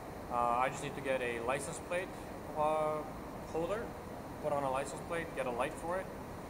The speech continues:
and, uh, it's ready for safety. So once the season is a little bit warmer, we'll definitely, uh, get that, uh, safety. And, uh,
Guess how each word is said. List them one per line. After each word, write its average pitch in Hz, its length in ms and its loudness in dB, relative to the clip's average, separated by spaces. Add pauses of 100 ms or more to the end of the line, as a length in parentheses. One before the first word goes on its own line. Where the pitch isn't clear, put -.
(460)
and, 135 380 0
uh, 135 360 4 (120)
it's 127 160 -4
ready 147 200 -2 (100)
for 156 120 -2
safety. 175 380 -4 (320)
So 120 260 2 (440)
once 147 180 4
the 135 380 2
season 143 340 -2
is 127 180 0 (1300)
a 120 60 4
little 135 180 4
bit 131 100 4
warmer, 151 320 4 (600)
we'll 131 100 -2
definitely, 127 500 4
uh, 107 260 4 (180)
get 110 140 0
that, 110 140 4 (480)
uh, 104 360 0 (440)
safety. 170 360 -2 (1160)
And, 147 400 2
uh, 147 340 6